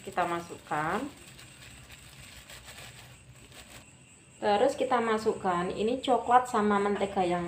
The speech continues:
udah kita lelehkan ya. Kita masukkan semuanya.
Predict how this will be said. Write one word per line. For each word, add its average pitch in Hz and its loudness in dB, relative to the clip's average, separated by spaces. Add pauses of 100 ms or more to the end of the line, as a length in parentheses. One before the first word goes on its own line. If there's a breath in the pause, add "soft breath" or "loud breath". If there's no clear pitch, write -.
udah 190 -8
kita 170 -4
lelehkan 175 -2
ya. 160 -4 (1040)
Kita - -4
masukkan 175 -6
semuanya. 175 -8